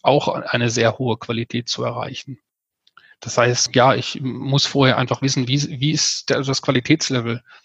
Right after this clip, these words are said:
meiner Daten und in welchem Umfang müssen diese Daten dann redigiert werden, damit das Ganze dann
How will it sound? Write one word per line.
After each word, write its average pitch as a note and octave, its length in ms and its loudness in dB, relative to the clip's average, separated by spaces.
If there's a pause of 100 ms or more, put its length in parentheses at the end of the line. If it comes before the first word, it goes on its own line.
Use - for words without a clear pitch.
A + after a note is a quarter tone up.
(120)
meiner A#2+ 280 2
Daten D3 480 2
und C3+ 360 0
in C3 220 0
welchem C3 300 2
Umfang D3 360 2
müssen C#3+ 280 0
diese B2+ 200 -2
Daten B2 360 0
dann C3 260 -2 (400)
redigiert B2+ 460 0
werden, D3 420 2 (600)
damit B2+ 240 2
das - 160 2
Ganze C#3+ 320 2
dann C#3 360 4